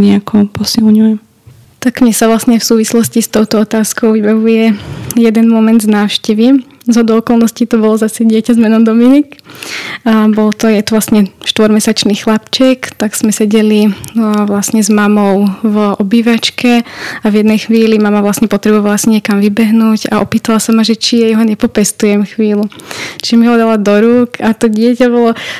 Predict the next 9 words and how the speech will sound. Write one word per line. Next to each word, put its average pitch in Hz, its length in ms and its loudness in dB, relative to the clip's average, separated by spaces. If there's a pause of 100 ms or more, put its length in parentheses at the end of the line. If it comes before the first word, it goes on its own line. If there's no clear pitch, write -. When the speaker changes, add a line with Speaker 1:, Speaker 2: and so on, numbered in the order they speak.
Speaker 2:
malo 247 200 2
v - 120 -6
sebe 208 200 2
iskru, 233 600 0
život, 226 400 0
úplne 240 320 2
to 240 120 0
bolo 226 400 0 (500)
tak 254 320 -2